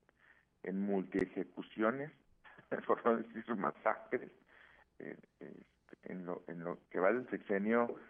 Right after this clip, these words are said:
de Andrés Manuel, o sea, en los últimos tres años de gobierno que tiene el presidente. Entonces, decir que no, es, este, no sé, y lo dice bien también Jorge cuando habla de una burbuja de Palacio Nacional. Creo que dentro de esa burbuja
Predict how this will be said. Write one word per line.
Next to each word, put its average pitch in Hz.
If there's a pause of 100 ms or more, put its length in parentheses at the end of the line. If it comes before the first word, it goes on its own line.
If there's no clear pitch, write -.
(160)
de 95
Andrés 95
Manuel, 110
o 107
sea, 107
en 92
los 95
últimos 98
tres -
años 95
de 101
gobierno 87
que -
tiene 85
el -
presidente. 69
Entonces, 120
decir 113
que 113
no, 113 (480)
es, 92 (120)
este, 82 (580)
no 135
sé, 139 (540)
y 107
lo 107
dice 120
bien 117
también 113
Jorge 110
cuando 90 (120)
habla 101
de 98
una 104
burbuja 98
de -
Palacio 95
Nacional. 95 (320)
Creo 143
que 127
dentro 95
de 98
esa 120
burbuja 113